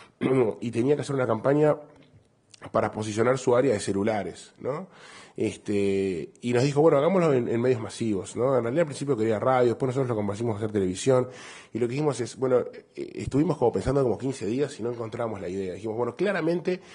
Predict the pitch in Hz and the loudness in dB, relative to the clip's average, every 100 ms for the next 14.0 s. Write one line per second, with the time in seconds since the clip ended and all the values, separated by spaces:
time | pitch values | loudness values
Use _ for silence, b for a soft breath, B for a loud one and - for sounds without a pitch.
0 | B B B - _ _ - - 156 143 | B B B -20 _ _ -10 0 2 4
1 | 110 107 107 101 107 165 170 147 120 139 | 2 2 0 -2 -4 -4 -4 -2 -4 -2
2 | 139 139 131 - _ 131 139 123 110 123 | -2 0 -2 -6 _ -2 -2 -2 -2 -2
3 | 127 107 104 98 113 123 147 147 - - | -2 -2 -4 -4 -2 0 -2 -4 -12 -8
4 | 101 98 - 98 98 123 131 156 170 B | -6 -8 -6 -6 -4 -2 -4 -4 -10 B
5 | B B 98 147 151 151 135 147 127 131 | B B -4 -4 0 -2 -2 -4 -6 -4
6 | 139 117 95 113 117 - 120 107 95 92 | -2 -2 -2 -4 -4 -2 -2 -2 -6 -4
7 | 98 92 - - 120 139 127 - 131 95 | -4 -4 -6 -8 -4 -4 -6 -6 -6 -6
8 | 82 85 82 80 76 - 117 131 - - | -8 -10 -10 -10 -12 -12 -12 -12 -12 -12
9 | - - - 101 - 151 123 95 85 87 | -14 -14 -14 -10 -4 -2 -2 -4 -8 -14
10 | 82 - 92 127 160 - B B B - | -14 -14 -2 0 0 -2 B B B -8
11 | 127 113 107 98 95 101 - - - - | -4 -2 -2 -4 -4 -4 -4 -10 -10 -6
12 | 139 104 120 131 104 120 107 95 87 120 | -4 -2 0 0 0 -2 -4 -8 -4 -2
13 | 127 101 92 95 107 95 92 87 95 | -2 -4 -4 -2 -2 -2 -4 -4 -4